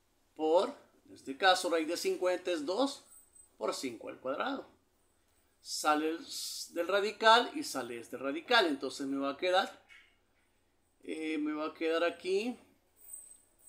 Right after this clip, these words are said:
cinco raíz de tres por dos raíz, perdón, cinco raíz de dos. Este es cinco. Y luego multiplico cinco por cinco,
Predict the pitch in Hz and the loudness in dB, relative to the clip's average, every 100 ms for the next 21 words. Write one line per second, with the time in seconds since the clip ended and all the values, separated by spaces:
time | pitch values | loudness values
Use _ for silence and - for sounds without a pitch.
0 | - - - 190 190 160 139 180 226 - | -20 -12 -6 0 4 4 2 0 0 -2
1 | - - - 127 120 110 104 123 123 190 | -6 -12 -6 -4 -4 -8 -12 -12 -4 2
2 | 233 277 - - _ _ _ _ _ _ | 4 4 0 -14 _ _ _ _ _ _
3 | - 160 160 170 - - 131 123 165 160 | -2 2 6 4 2 -8 -14 -4 0 4
4 | 214 226 - - 139 143 135 127 139 196 | 4 2 -4 -12 -8 -4 -2 -2 -4 -2
5 | 262 - - - _ - 170 131 120 - | -2 -2 -12 -16 _ -4 0 0 0 -2
6 | 214 170 - 262 - - _ _ _ _ | 0 0 0 -2 -4 -20 _ _ _ _
7 | _ _ 151 135 113 - - - - - | _ _ -8 -8 -8 -12 -8 -8 -8 -12
8 | _ _ _ _ _ _ _ _ _ _ | _ _ _ _ _ _ _ _ _ _
9 | _ _ _ _ _ - - - 143 104 | _ _ _ _ _ -14 -12 -6 -6 -6
10 | - _ _ _ _ _ _ _ _ _ | -14 _ _ _ _ _ _ _ _ _
11 | - 269 285 262 240 277 - 339 294 139 | -2 4 6 8 8 6 4 -2 -2 -4
12 | - 185 - - 233 - - - 147 143 | -2 -2 -2 -2 -2 -2 -6 -4 -2 -2
13 | 160 156 170 175 - 220 175 - 247 | -4 -4 -4 -4 -2 0 0 -2 -6